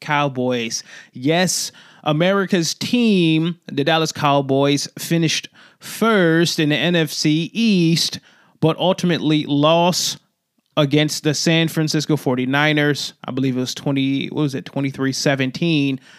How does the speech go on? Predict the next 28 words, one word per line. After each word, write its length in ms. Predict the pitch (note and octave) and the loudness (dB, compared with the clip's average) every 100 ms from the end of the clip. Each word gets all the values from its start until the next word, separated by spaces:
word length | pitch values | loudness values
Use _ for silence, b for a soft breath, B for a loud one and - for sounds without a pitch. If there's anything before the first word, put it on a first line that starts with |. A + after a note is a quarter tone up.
| B B B B | B B B B
But 360 | C#3 D#3+ D#3+ - | -6 -2 -2 -2
the 260 | D3+ D3+ D3 | 0 2 2
Dallas 360 | E3 A3 C4+ | 2 2 0
Cowboys 760 | - G3 D4 C#4+ F3 D#3 C3+ - | 0 0 2 2 4 4 2 -4
finished 840 | - - G#3+ C#4+ E3+ D3 - - - _ _ - | -8 0 0 4 2 2 0 -4 -12 _ _ 0
twelve 300 | G3+ G3 E3+ | 4 4 2
and 100 | E3+ | 0
five. 420 | G#3 C4 B2+ B2+ C#3 | 0 -2 -4 -6 -4
I 60 | |
mean, 160 | E3 D3+ | -2 0
that's 320 | F3+ - - B B E3+ | -2 -4 -8 B B -2
a 100 | F3 | -2
spectacular 1040 | - F#3+ F3+ - E3+ F#3 G3 - F#3 F3+ | 0 0 0 -2 -2 0 0 0 0 2
record 460 | D3 C#3+ D3+ D3+ - B B | 2 2 2 0 -2 B B
with 220 | D3 C#3 - | 0 0 0
offensive 540 | D#3 E3+ F#3+ F3+ - | 0 2 0 0 -2
coordinator 640 | D#3+ D#3 C#3 C#3 C3+ C3+ - b b | 0 2 2 0 0 0 -4 b b
Kellen 320 | F3 F3 F3+ | 0 2 2
Moore, 500 | D#3 C3 C3 C3 C3 - B B B C3+ A#2+ | 0 0 0 0 -2 -4 B B B -10 0
defensive 500 | G3+ G3 F3 E3+ E3 | 2 4 2 0 0
coordinator 680 | D3 C#3 C3+ C3 C3 B2+ - b B2+ | 2 2 2 2 0 -2 -6 b -2
Dan 300 | C#3+ E3+ E3+ | 2 2 2
Quinn, 420 | D3 C#3+ C3+ C3 | 2 4 4 2
Mike 280 | C#3 D3 C#3 | 2 2 0
McCarthy. 680 | E3+ D3+ C3+ C3 C#3 C#3 - | 0 2 2 2 0 -2 -4
The 160 | D#3 C#3+ | 0 2
Dallas 300 | F#3+ G#3 G3 | 4 2 2
Cowboys 520 | F#3 F3 E3 E3 | 2 4 4 2